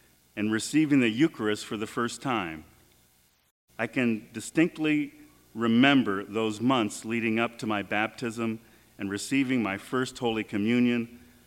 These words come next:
Sunday after Sunday, as I knelt in the pew, I would watch Nancy go up and receive the Eucharist.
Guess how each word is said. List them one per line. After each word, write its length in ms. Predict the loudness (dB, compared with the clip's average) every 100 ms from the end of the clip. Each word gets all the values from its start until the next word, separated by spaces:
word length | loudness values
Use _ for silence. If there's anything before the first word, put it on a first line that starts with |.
| _
Sunday 760 | -10 2 4 6 4 2 0
after 340 | -2 -6 -6 -10
Sunday, 540 | -4 0 2 2 -2
as 160 | -4 -4
I 100 | -2
knelt 420 | 0 0 -2 -4
in 100 | -6
the 80 | -6
pew, 500 | -6 -2 -2 -2 -6 -16 -14 -6
I 60 |
would 140 | -4 -2
watch 400 | 2 2 0 -2
Nancy 640 | 0 0 -2 -4 -4 -6 -14 -20 -20 -4
go 200 | 2 4
up 260 | 4 2
and 160 | -6 -6
receive 440 | -6 -4 -2 -2
the 80 | -2
Eucharist. 580 | -2 -2 -2 -4 -6